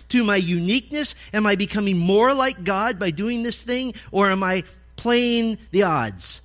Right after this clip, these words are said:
that it might not burn me? Am I fighting unnecessary battles for purity and righteousness because I want to dip my toe in the world and try it out?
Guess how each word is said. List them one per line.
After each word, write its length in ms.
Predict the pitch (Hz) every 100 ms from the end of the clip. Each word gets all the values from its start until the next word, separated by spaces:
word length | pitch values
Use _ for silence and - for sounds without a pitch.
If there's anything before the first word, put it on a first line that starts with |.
| - -
that 140 | 175 175
it 120 | 165
might 340 | 185 202 226
not 320 | 202 170 143 127
burn 320 | 147 139 113
me? 200 | 92 87 - - - - - - - - - - - - -
Am 100 | 160
I 120 | 170
fighting 560 | - 196 220 190 160 165
unnecessary 720 | 196 214 208 - 170 208 190
battles 380 | 160 175 180 165
for 120 | 156
purity 440 | - 208 202 175 147
and 100 | 147
righteousness 540 | 165 - 147 143 113
because 260 | 143 160 147
I 40 |
want 180 | 143 143
to 40 |
dip 200 | 123 208
my 120 | 165
toe 240 | 139 180 175
in 60 |
the 80 | 147
world 300 | 147 170 131
and 100 | 123
try 220 | - 143
it 120 | 131 107
out? 220 | 98